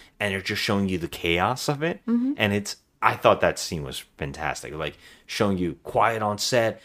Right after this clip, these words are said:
Speaker 1: the guy's baking in the thing, the sound are picking up every little thing. She can't do the set 'cause she doesn't know the what, like, when to do the right move and everything like that. But the problem is the film that they seem to be filming does not seem like of the time.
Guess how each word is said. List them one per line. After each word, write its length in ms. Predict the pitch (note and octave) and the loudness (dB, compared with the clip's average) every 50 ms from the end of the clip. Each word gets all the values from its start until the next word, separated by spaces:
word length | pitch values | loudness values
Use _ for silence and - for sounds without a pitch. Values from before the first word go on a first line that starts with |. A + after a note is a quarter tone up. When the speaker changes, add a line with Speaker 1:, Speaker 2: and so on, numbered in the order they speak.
| - _ - | -18 _ -4
Speaker 1:
the 80 | F#2 F2 | -4 -2
guy's 280 | - F#2+ F#2+ F#2+ G2 | 0 2 0 0 0
baking 460 | F#2+ - A2 G#2 G#2 G2+ - - G#2+ | 0 2 4 4 4 2 0 0 0
in 100 | G2+ F#2+ F#2 | 0 0 0
the 120 | F2+ F2 | -2 -4
thing, 340 | - - C3 B2 A#2 A#2 A#2 | -4 -2 -2 0 0 0 -2
the 180 | A2+ G2+ E2+ F2 | -6 -8 -8 -6
sound 460 | - - - G#2+ G#2 G#2 G#2+ G#2 G2+ | -4 -2 0 0 2 2 0 -2 -4
are 40 | F#2 | -6
picking 300 | - A2+ G2 - F#2+ F2+ | -6 -8 -6 -4 -2 -2
up 140 | F2 - | -2 -2
every 200 | - E2+ E2+ E2+ | -4 -6 -6 -6
little 240 | D#2 D#2+ D2+ D2+ D2+ | -6 -6 -6 -6 -6
thing. 300 | - - E3+ D#3+ C#3+ C#3 | -6 -2 -2 0 0 0
She 160 | C3+ - - | -2 -4 -6
can't 280 | - - G2 F2+ E2 - | -8 -4 -4 -4 -4 -4
do 100 | - D#2+ | -10 -10
the 100 | C2+ D#2 | -8 -8
set 300 | - - - A#2+ G2 - | -6 -2 -2 -2 -2 -2
'cause 120 | - E2 | -4 -6
she 100 | - - | -6 -6
doesn't 180 | D#2+ D#2 - D#2 | -6 -6 -8 -8
know 200 | D#2 D#2 D2 - _ _ _ _ _ _ _ _ _ _ _ _ _ _ _ _ _ _ _ _ _ _ _ _ _ _ | -8 -10 -10 -10 _ _ _ _ _ _ _ _ _ _ _ _ _ _ _ _ _ _ _ _ _ _ _ _ _ _
the 80 | - G2+ | -4 -2
what, 240 | F#2+ F2+ G2+ G2+ - G#2 A2 G#2 - | 0 0 0 0 -2 -6 -10 -10 -6
like, 260 | A2 G#2+ F#2 E2 - - | -6 -4 -4 -6 -6 -2
when 300 | F#2+ F#2+ G2 G2 G2+ G2 | 2 2 4 4 2 0
to 140 | - - F#2+ | -2 -4 -6
do 200 | D#2+ F#2+ F#2 F#2 | -2 -2 -2 0
the 120 | E2+ F2 | 0 0
right 280 | E2+ F2 F2 E2+ - - | 2 2 2 2 0 -2
move 360 | G#2 A#2+ C3 C3 C3 C3 A#2+ | 0 2 4 4 4 2 2
and 100 | A#2 G#2 | 0 0
everything 240 | A#2 A#2 A2+ A#2 A2+ | 0 -2 -2 -4 -4
like 60 | A2+ | -2
that. 180 | C3 B2+ B2 - - - - - | -4 -4 -4 -6 -16 -16 -10 -8
But 80 | A2+ | -4
the 80 | A2 A#2+ | -4 -4
problem 340 | - - F3+ G#3 B3 A#3+ G3 | 0 2 2 4 4 2 0
is 140 | D3 B2 - | 0 0 4
the 180 | B2+ B2 A2+ - _ - _ _ | 4 2 2 2 _ -20 _ _
film 360 | - A#2 C3+ F3 A3+ D4 D4+ | 2 2 4 4 4 2 0
that 120 | C#4 G3+ F3 | 0 0 2
they 120 | D#3+ B2+ | 2 2
seem 260 | A2 - - D3 D3+ E3 | 2 2 0 0 2 2
to 100 | D3+ B2 | 2 2
be 160 | G2 F#2+ F#2 | 2 0 -2
filming 540 | - - - G2+ F#2+ G#2 B2+ D3+ G3+ A#3+ - _ _ _ _ _ _ _ | -2 0 4 4 4 6 4 2 0 0 -2 _ _ _ _ _ _ _
does 200 | - C3 A#2 F#2+ G2+ | 4 4 4 4 2
not 360 | G#2 A2 B2 C3+ C#3+ B2+ - | 2 2 2 2 2 0 0
seem 240 | - - C#3 B2 A#2 | 0 0 2 4 4
like 160 | A2+ G#2 G#2 | 4 4 4
of 160 | G#2+ F#2+ F2+ | 2 2 2
the 80 | G2 F2+ | 2 0
time. 380 | - - F#2 E2+ D#2 D#2 - | 2 2 2 2 0 -4 -8